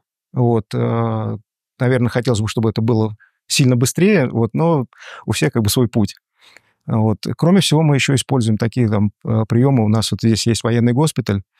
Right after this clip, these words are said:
вот, и там, э, к нам приходят три раза в неделю, а,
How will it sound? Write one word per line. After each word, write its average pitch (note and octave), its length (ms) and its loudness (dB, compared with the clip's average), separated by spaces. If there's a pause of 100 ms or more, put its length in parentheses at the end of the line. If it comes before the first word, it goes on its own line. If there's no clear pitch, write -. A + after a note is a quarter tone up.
(380)
вот, A#2 420 0 (100)
и A2+ 880 0 (300)
там, B2+ 220 0
э, A2+ 760 -4
к - 80 -12
нам C3 180 0
приходят B2 420 0 (100)
три C3 180 0
раза A2+ 240 0
в - 20 2
неделю, C#3+ 500 0 (880)
а, G#2+ 720 -2